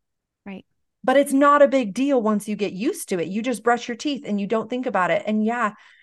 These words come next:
Speaker 2: every once in a while you forget your toothbrush when you go camping and you have to, like, wipe it with, like, a little,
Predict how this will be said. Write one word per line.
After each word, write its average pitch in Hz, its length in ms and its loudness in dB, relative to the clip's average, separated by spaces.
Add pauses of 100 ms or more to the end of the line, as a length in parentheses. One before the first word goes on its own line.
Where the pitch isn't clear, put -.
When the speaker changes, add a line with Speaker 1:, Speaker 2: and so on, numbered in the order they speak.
(120)
Speaker 2:
every 226 300 0
once 240 300 0
in 226 60 -4
a 208 40 0
while 190 160 0
you 185 160 -8
forget 208 300 -2
your 208 100 -4
toothbrush 214 480 -2
when 202 120 -2
you 190 80 -4
go 190 140 -2
camping 214 500 -4
and 196 80 -2
you 190 80 -4
have 185 120 -6
to, 208 80 -12
like, 180 180 -6
wipe 170 320 -4
it 196 140 0
with, 190 160 -4
like, 180 180 -2
a 185 60 -2
little, 180 360 0